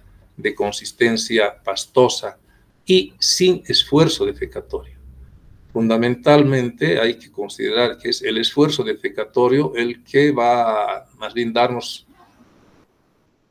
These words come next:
la pista de que este paciente es constipado, ¿no? Puede que el paciente vaya en días alternos o inclusive tres veces a la semana, pero si la,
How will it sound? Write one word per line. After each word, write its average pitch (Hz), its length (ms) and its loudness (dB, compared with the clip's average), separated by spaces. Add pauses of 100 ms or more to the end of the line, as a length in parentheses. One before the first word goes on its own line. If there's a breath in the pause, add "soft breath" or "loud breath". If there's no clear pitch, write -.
(220)
la 107 220 -6
pista 175 360 2
de 101 120 -2
que - 80 -4
este - 180 -4
paciente 113 720 -2
es - 420 -10
constipado, 98 720 -8 (800)
¿no? 104 200 -12 (200)
Puede 120 240 4
que - 100 -4
el 110 100 -2
paciente 120 460 -2
vaya 113 340 2 (1300)
en 110 140 -4
días 120 240 4
alternos 123 520 2
o 110 120 -2
inclusive 123 800 2 (380)
tres 135 220 4
veces 127 220 4
a - 20 -4
la 123 100 -2
semana, 151 460 -2 (600 soft breath)
pero 139 260 8
si 127 200 -2
la, 113 360 -4